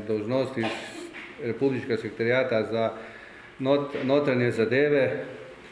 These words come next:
zaukazal, da se vsem bivšim, eh, operativcem službe državne varnosti odvzamejo vsa pooblastila in pa orožja.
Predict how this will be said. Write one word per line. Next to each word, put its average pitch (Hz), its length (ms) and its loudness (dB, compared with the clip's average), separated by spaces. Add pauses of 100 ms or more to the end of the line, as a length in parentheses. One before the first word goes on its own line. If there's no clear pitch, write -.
(120)
zaukazal, 123 840 6 (160)
da 123 160 2
se 120 160 -2
vsem 139 320 4
bivšim, 135 480 4
eh, 113 360 0 (160)
operativcem 123 760 2
službe 123 320 4
državne 123 380 4
varnosti 120 600 2 (520)
odvzamejo 120 580 4
vsa 139 200 4
pooblastila 120 840 2
in 131 220 2
pa 110 120 4
orožja. 135 640 4